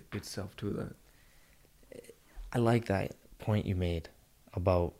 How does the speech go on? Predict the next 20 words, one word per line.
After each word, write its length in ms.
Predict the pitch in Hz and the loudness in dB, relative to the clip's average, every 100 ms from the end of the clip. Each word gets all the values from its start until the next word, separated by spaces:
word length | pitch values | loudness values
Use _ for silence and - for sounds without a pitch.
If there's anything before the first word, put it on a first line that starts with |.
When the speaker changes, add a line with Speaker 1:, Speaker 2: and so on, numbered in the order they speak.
| - | -12
Speaker 2:
you 160 | 90 85 | -6 -6
know, 100 | 85 | -6
setting 380 | - 92 90 87 | -2 0 0 0
the 60 | |
bar. 520 | 80 87 85 82 82 - _ - _ - - - _ - | 0 0 0 -4 -6 -12 _ -20 _ -20 -20 -20 _ 0
It 60 | |
reminds 540 | 110 98 101 110 101 104 | 4 6 8 6 6 4
me 200 | 101 95 | 6 6
of 680 | 90 87 87 92 - - - - _ _ _ _ _ _ | 4 4 0 -4 -12 -16 -20 -20 _ _ _ _ _ _
this 100 | - - | -12 -4
ted 240 | - 90 | 0 0
Talk 320 | - 80 - | 0 -6 -6
I 60 | 82 | -4
was 220 | 80 - | -4 -4
watching. 480 | - - - - 98 - _ _ - | -6 -8 -8 -10 -10 -14 _ _ -4
It 60 | 101 | -2
was, 120 | 95 | 0
it 40 | |
was 160 | 92 101 | 0 -2
so, 480 | - 98 95 90 | 0 4 4 2